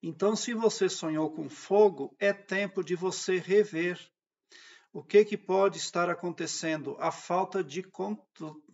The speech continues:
a falta de, de controle do sonhador, porque é preciso ser uma pessoa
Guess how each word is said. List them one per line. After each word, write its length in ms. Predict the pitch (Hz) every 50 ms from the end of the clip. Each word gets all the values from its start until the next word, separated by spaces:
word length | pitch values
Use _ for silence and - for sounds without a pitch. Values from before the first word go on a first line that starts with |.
| _ -
a 80 | 143 -
falta 380 | - - 165 175 180 - 190 165
de, 100 | 165 170 - - - -
de 180 | - - 139 160
controle 600 | - - 190 196 185 190 - 170 190 208 202 202
do 160 | 170 151 165 151
sonhador, 760 | - - - 170 180 190 196 160 151 165 185 208 208 - _ _ _ _ _ _ _ _ _ _ _ _
porque 640 | - 170 202 - - - 185 190 214 233 226 - _ _ _ _ _ -
é 120 | 170 185
preciso 680 | 185 - 202 196 190 190 - - 196 214 226 208 208 220
ser 440 | 208 - - - 180 190 202 208 202
uma 200 | 190 190 185 185
pessoa 760 | 185 - 175 160 - - - 175 175 165 160 147 127 120